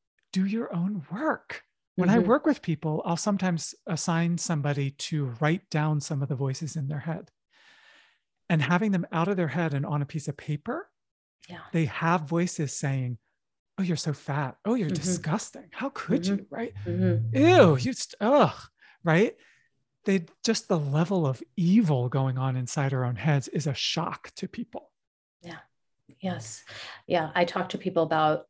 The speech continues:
Speaker 2: the voices, and I actually will ask them, "Who is that? Like, whose voice is that?"
Speaker 1: <laughs> It's a good question, right?
Speaker 2: Right? Because it's
Speaker 1: Someone's
Speaker 2: like,
Speaker 1: running your
Speaker 2: "Oh,
Speaker 1: life in there. Who is that?" <laughs>
Speaker 2: who,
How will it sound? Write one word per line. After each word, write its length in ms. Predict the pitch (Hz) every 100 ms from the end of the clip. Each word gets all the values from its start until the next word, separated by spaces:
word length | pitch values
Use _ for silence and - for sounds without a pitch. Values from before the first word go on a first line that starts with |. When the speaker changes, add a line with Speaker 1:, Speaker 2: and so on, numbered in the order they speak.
| _
Speaker 2:
the 120 | - 170
voices, 540 | 208 220 247 220 175
and 140 | 165
I 100 | 147 147
actually 360 | 156 - 156
will 180 | 147 143
ask 300 | 160 160 -
them, 140 | 151 147
"Who 220 | 208 190
is 200 | 165 156
that? 280 | 127 120 - _ _ _ _ -
Like, 120 | 185
whose 200 | 240 226
voice 340 | 170 196 233
is 80 | -
that?" 460 | 906 988 1077 - -
Speaker 1:
<laughs> 60 | 254 -
It's 140 | 339 240
a 60 |
good 160 | 214 285
question, 400 | 415 427 - 233
right? 180 | 190 233
Speaker 2:
Right? 360 | 214 247 302 -
Because 340 | 240 240 220 233
it's 80 | 233
Speaker 1:
Someone's 300 | 208 208 175
Speaker 2:
like, 80 |
Speaker 1:
running 260 | 165 165 285
your 120 | -
Speaker 2:
"Oh, 60 | 254
Speaker 1:
life 240 | 339 403
in 160 | 208 165
there. 280 | 160 151 156
Who 180 | 349
is 160 | 453 320
that?" 400 | 185 156 - 185
<laughs> 20 | -
Speaker 2:
who, 260 | 330 392